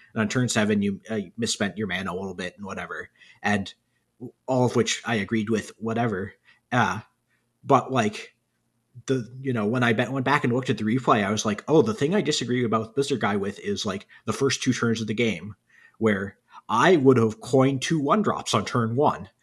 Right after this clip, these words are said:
and I think I would have w-, been in a much better position by doing that." <laughs> Uh, and, and, uh, you know, the,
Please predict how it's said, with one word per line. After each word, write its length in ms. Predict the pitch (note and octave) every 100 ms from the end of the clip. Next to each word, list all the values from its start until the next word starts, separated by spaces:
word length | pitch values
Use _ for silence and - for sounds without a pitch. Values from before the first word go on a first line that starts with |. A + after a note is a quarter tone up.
| - -
and 100 | G#2
I 80 | G#2+
think 200 | C3 B2
I 80 |
would 160 | A#2+ A#2+
have 120 | A2
w-, 180 | A2+ - -
been 140 | B2
in 20 |
a 40 | A2
much 340 | G#2+ A#2+ -
better 200 | C3 B2+
position 440 | B2+ B2+ C#3+ A#2+ G2+
by 160 | G2+
doing 260 | G#2 B2 F2
that." 320 | C3 - - - - - - _ _ -
<laughs> 120 | - - - _ _ _ _ _ _
Uh, 160 | G#2 F#2+
and, 300 | A2 A2 A2 - _ _ _ _ _ _ _
and, 320 | G#2+ F#2 F2 -
uh, 240 | G2 D2+ A#2 - _ _ _ -
you 100 | A2+
know, 180 | - - _ -
the, 260 | A2 G2